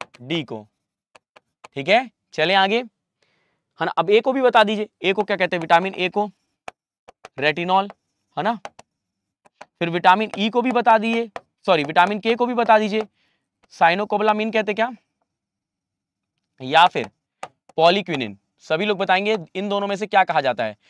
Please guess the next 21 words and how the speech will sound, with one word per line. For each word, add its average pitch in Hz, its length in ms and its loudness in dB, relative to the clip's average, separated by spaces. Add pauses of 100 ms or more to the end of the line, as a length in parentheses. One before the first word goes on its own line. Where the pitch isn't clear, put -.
(280)
polyquinin 196 560 0
कहते 202 200 0
हैं 233 80 -4
या 233 80 2
साइ-, 180 440 -2
अ, 160 80 0
यहाँ 165 240 -4
पे 214 140 -2 (180)
साइनोकोबालामिन, 175 840 0 (260)
जल्दी 180 240 2
से 202 60 -2
बताइए 151 180 -2
क्या 190 160 0
कहते 196 220 0
हैं? 107 240 -8 (880)
साइनोकोबालामिन 196 720 0 (300)
गलत 208 260 2
हो 220 80 0
जाएगा। 202 380 2 (840)
हाँ, 147 340 4
polyquinin। 202 500 2